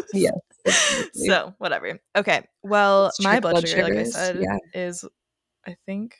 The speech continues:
Speaker 2: yeah, one thirty-eight still. What
Speaker 1: Cool.
Speaker 2: about Hattie?
Speaker 1: She is seventy-eight, right arrow. It looks like my father-in-law, um, caught it right at it, as it was seventy-one. So, yay,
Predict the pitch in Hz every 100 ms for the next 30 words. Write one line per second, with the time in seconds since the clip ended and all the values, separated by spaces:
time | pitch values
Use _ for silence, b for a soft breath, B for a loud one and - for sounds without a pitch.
0 | _ 196 185 180 185 185 185 180 - -
1 | 208 202 - 139 - _ - - 190 214
2 | 190 185 196 208 196 - 202 202 185 180
3 | 180 175 - 180 175 180 175 160 160 -
4 | 190 175 165 - - 160 - 143 - -
5 | - 147 - 190 - - 87 85 82 90
6 | 92 80 92 - - 190 185 - 196 196
7 | _ - - 175 180 - - 180 - -
8 | _ - 196 - _ - 180 196 - 185
9 | - 190 185 190 - - 196 - - -
10 | 185 B B B B - 190 202 202 196
11 | 196 196 196 202